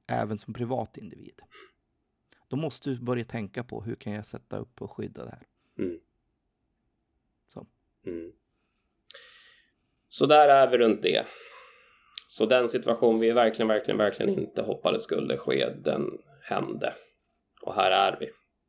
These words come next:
Speaker 2: Så nu får vi ta oss an den situation vi är i. Och till alla er som har vänner, kollegor, eh, familj som eventuellt har blivit påverkade här, så hoppas jag att de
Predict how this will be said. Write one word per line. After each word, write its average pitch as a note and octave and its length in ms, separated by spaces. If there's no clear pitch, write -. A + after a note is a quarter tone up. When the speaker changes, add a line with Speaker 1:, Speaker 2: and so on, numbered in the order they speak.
Speaker 2:
Så - 160
nu G2+ 140
får A#2 180
vi A2+ 60
ta A2 140
oss - 160
an G2+ 200
den - 100
situation - 500
vi - 140
är - 300
i. - 120
Och A#2+ 440
till B2+ 120
alla C3+ 220
er C#3 160
som A#2 220
har A2+ 480
vänner, G#2+ 320
kollegor, F#2+ 760
eh, - 560
familj G2 640
som - 200
eventuellt G2 460
har - 60
blivit - 200
påverkade G#1 500
här, - 220
så - 180
hoppas - 360
jag A1 100
att - 140
de - 280